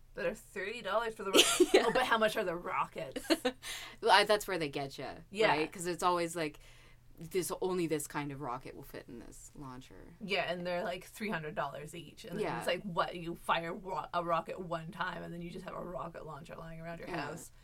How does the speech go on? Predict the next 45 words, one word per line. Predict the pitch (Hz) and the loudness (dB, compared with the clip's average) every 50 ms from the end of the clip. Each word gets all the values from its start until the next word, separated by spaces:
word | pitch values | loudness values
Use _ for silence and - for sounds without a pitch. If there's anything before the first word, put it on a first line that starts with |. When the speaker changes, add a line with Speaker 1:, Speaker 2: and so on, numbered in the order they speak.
| - - - | -20 -16 -6
Speaker 1:
Like, | - 190 196 | -4 -2 -2
who | 220 220 | -2 -2
can | 165 - 226 | -4 -4 -6
afford | 175 175 - - - 160 147 151 151 151 - - | -6 -6 -8 -6 -4 -4 -2 -2 -4 -6 -8 -8
that? | 160 135 107 90 156 147 - - - - - - - - - - - | -6 -4 -4 -4 -4 -6 -8 -10 -16 -20 -20 -20 -20 -20 -20 -14 -8
Speaker 2:
Yeah. | - 175 143 110 - - - - - | -4 -4 -2 -4 -4 -8 -12 -4 0
And | 208 233 247 262 | 2 2 4 4
then | 269 277 | 4 4
they, | 277 269 262 247 - - | 4 4 2 0 0 0
like, | 220 233 226 226 | 0 0 0 0
if | 226 220 | -2 -6
you | 233 202 | -8 -8
put | - - 247 214 - - | -2 0 0 0 0 -2
a | 190 | -4
different | 180 - 202 208 208 190 - | -4 -6 -6 -6 -6 -8 -6
kind | 180 202 196 190 180 | -6 -4 -4 -4 -4
of | 165 160 | -4 -2
rocket | 165 165 160 156 156 - 185 170 147 - - - - - - | 0 0 0 0 -2 -4 -6 -8 -8 -8 -10 -16 -20 -12 -6
in | - 180 170 170 | -4 -2 -2 -2
your | 165 160 156 | -2 -4 -4
launcher, | 156 160 156 147 156 160 - 240 254 269 | -2 -2 -2 -2 -4 -4 -6 -6 -6 -4
then | 233 180 175 | -4 -4 -4
it | 160 | -6
voids | 147 151 160 160 156 156 | -4 -4 -4 -4 -4 -4
your | 156 151 | -6 -6
warranty | 147 139 139 143 165 185 180 - 214 214 | -6 -8 -10 -10 -10 -12 -12 -10 -10 -8
immediately. | 180 156 151 147 143 147 - - - - 233 254 262 277 - - - - - - - - | -8 -8 -8 -8 -8 -10 -10 -12 -10 -10 -10 -10 -10 -12 -12 -16 -20 -20 -20 -20 -20 -16
Speaker 1:
This | 226 262 | -12 -10
is | 349 359 233 214 - - - | -10 -10 -10 -12 -16 -18 -14
bullshit. | 156 165 175 180 165 170 - 208 190 190 - 180 | -10 -8 -8 -8 -8 -10 -12 -12 -10 -10 -10 -10
Speaker 2:
I | 180 175 | -10 -10
know. | 156 151 151 143 147 - - - - | -10 -12 -14 -16 -18 -20 -10 0 4
Speaker 1:
I | 190 226 285 330 349 - - - | 6 6 6 4 2 -2 -4 -4
think | 262 190 147 143 139 - - - - | -4 -4 -4 -8 -12 -18 -20 -14 -10
if | - 196 170 - | -8 -8 -6 -6
you're | 196 190 | -6 -8
wanting | 180 - 185 185 190 190 190 185 | -6 -8 -8 -8 -8 -8 -8 -8
a | 185 | -8
rocket | 180 175 180 175 170 190 180 - | -6 -4 -4 -4 -4 -6 -8 -8
launcher, | - 165 143 135 165 - - | -8 -8 -8 -8 -10 -12 -12
you | - 160 160 165 | -12 -10 -10 -10
get | 165 214 185 185 196 | -8 -6 -6 -6 -6
a | 202 | -8
potato | - 208 - - - 180 180 165 165 160 - | -10 -14 -12 -10 -8 -8 -6 -6 -8 -8 -8
gun. | 127 - - - 147 170 165 | -8 -8 -8 -10 -12 -14 -14